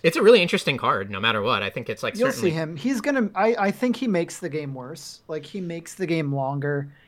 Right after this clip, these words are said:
Speaker 2: His animation is long. He makes the game a turn longer. And I just think that that's bad. I don't like the, the reneging on the snap mechanic.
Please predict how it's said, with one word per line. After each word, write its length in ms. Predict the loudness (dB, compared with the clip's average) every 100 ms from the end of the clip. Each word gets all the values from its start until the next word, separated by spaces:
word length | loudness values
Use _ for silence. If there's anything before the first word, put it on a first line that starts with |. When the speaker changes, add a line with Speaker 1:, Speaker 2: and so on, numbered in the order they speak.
| _
Speaker 2:
His 200 | -4 -2 0
animation 680 | 2 4 4 2 0 -2
is 160 | -2 -2
long. 360 | 0 0 -2
He 120 | -6 -4
makes 280 | -4 -6
the 100 | -10
game 260 | -8 -6 -8
a 40 |
turn 280 | -10 -12 -8
longer. 440 | -6 -4 -6 -10 -14 _ _ _ -8
And 320 | -4 -2 -4 0
I 120 | 2
just 200 | 2 0
think 140 | 0
that 100 | 2
that's 180 | 2 2
bad. 300 | 4 4 4 2
I 80 | -4
don't 340 | 0 0 0
like 380 | 0 0 -2 -12 _ _ _ _ _
the, 400 | -2 2 4 2 0
the 100 | -2
reneging 500 | 0 0 0 0 -2
on 60 | -2
the 80 |
snap 280 | -4 -4 -6
mechanic. 680 | -6 -10 -6 -6 -6 -10 -18